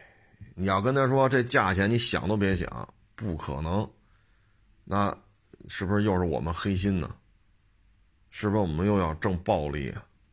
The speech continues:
所以有些事情啊，就是单向沟通了，这个思维啊，不在一条，不在一条线儿上，不在一个轨道上，这确实也没法沟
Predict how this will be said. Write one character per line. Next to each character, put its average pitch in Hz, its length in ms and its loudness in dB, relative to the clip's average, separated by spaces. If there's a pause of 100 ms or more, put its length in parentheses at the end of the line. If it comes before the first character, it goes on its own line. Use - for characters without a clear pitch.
(3000)
所 98 240 -4
以 110 60 2
有 82 120 0
些 104 160 0
事 104 200 0
情 82 100 -2
啊， 50 260 -10
就 98 80 -8
是 80 80 -4
单 127 300 0
向 101 220 2
沟 87 160 0
通 87 200 0
了， 69 220 -6 (240)
这 110 160 -2
个 87 240 0 (400)
思 - 440 0
维 123 260 4
啊， 71 260 0
不 110 180 0
在 98 80 4
一 95 60 4
条， 113 160 2 (300)
不 104 80 -4
在 110 160 2
一 101 100 2
条 104 160 2
线 113 240 0
儿 71 120 -4
上， - 140 -10 (140)
不 98 100 -6
在 104 160 0
一 98 60 0
个 104 80 0
轨 67 220 -6
道 92 240 -2
上， 50 180 -12
这 90 80 -6
确 82 220 -6
实 98 80 -2
也 92 60 0
没 71 180 -4
法 85 160 -4
沟 65 100 -12